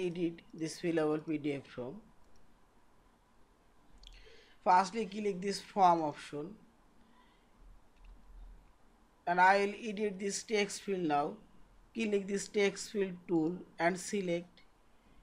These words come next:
click right button for properties. Here you can change text field name, text field line style, text field outline color.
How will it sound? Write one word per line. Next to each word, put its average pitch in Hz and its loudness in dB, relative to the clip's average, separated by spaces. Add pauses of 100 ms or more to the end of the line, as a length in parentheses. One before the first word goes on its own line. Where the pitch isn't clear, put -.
(140)
click 190 0
right 170 6
button 156 -2 (240)
for 156 0
properties. 151 -2 (1800)
Here 185 6
you 202 2
can 214 0
change 190 -2
text 190 -2
field 196 -2
name, 165 -2 (760)
text 180 -2
field 185 -2
line 170 4
style, 147 0 (500)
text 175 -6
field 196 -4
outline 170 2
color. 156 2